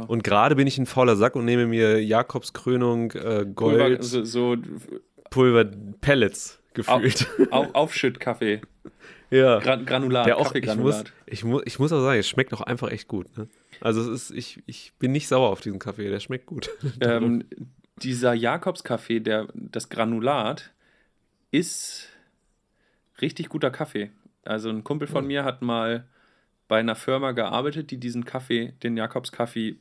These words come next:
Speaker 2: äh, Kaffee produziert. Und er meinte,
Speaker 1: Ja.
Speaker 2: das ist mit der beste Kaffee, den man trinken kann.
Speaker 1: Ach, guck mal an, du.
Speaker 2: Ja. Also das,
Speaker 1: Fühl mich ein bisschen
Speaker 2: äh,
Speaker 1: besser jetzt dabei.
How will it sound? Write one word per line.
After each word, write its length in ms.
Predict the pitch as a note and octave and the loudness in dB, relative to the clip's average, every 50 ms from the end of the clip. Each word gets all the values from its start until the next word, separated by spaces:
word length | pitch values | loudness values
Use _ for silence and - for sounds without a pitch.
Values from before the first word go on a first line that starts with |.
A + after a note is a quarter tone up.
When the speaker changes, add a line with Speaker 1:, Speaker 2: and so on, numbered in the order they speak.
| _ | _
Speaker 2:
äh, 120 | - D#2 - - | -18 -18 -16 -10
Kaffee 260 | - A#2+ A2 - A#2 | -6 -6 -4 -4 -4
produziert. 600 | - - A2+ A2 G2 - - - C3 D3 E3 - - - - - - _ _ _ | -6 -6 -8 -8 -8 -10 -8 -6 -6 -6 -6 -6 -12 -20 -20 -20 -20 _ _ _
Und 120 | - A#2+ G#2 | -8 -2 0
er 80 | G2+ A2+ | 0 2
meinte, 260 | A2+ A2+ C3 D3 A2 | 2 2 0 0 0
Speaker 1:
Ja. 60 | G#2 | -2
Speaker 2:
das 100 | G2+ A2 | -2 -2
ist 40 | - | -2
mit 200 | B2+ C3 C#3 - | -4 -4 -2 -2
der 80 | C#3 A#2 | -2 -2
beste 360 | A2+ B2 C3+ D#3 - - C#3 | 0 -2 -4 -4 -4 -8 -10
Kaffee, 360 | C3 - - D#3 D#3 - A#2+ G#2+ | -8 -8 -8 -8 -6 -4 -4 -4
den 120 | A2 G#2+ | -4 -4
man 180 | G#2+ G#2 A2 - | -4 -6 -8 -8
trinken 280 | - - D3+ C#3 - | -8 -8 -8 -8 -8
kann. 220 | - - G2+ G2 G2+ _ _ _ _ _ _ _ _ _ _ _ _ _ _ _ _ _ _ _ _ _ _ _ _ _ _ _ | -10 -10 -10 -10 -12 _ _ _ _ _ _ _ _ _ _ _ _ _ _ _ _ _ _ _ _ _ _ _ _ _ _ _
Speaker 1:
Ach, 160 | - - - - | -12 -12 -12 -12
guck 180 | - - _ - | -14 -14 _ -8
mal 120 | - - | -4 -2
an, 120 | E3 A2+ F#2+ | -2 -2 -2
du. 160 | F2+ F2+ G2 - _ _ _ _ _ _ - | -4 -6 -6 -10 _ _ _ _ _ _ -10
Speaker 2:
Ja. 180 | C#3+ B2+ B2+ - _ _ _ _ _ _ _ _ _ _ _ _ _ _ _ _ _ _ _ _ - | -8 -8 -8 -10 _ _ _ _ _ _ _ _ _ _ _ _ _ _ _ _ _ _ _ _ -18
Also 260 | - A2+ A2 G#2+ G#2+ | -14 -12 -12 -12 -12
das, 140 | A2 A2+ G#2+ | -10 -8 -6
Speaker 1:
Fühl 100 | A2+ A2+ | -6 -4
mich 100 | B2+ C3 | -4 -2
ein 60 | B2 | -2
bisschen 180 | A#2 A2+ A2+ A2+ | -2 -4 -4 -4
Speaker 2:
äh, 40 | |
Speaker 1:
besser 220 | D#3+ D#3+ - F#2 F#2 | -6 -6 -6 -6 -6
jetzt 180 | F2+ F2 - | -6 -8 -8
dabei. 240 | - - - - G#2+ | -8 -6 -6 -6 -6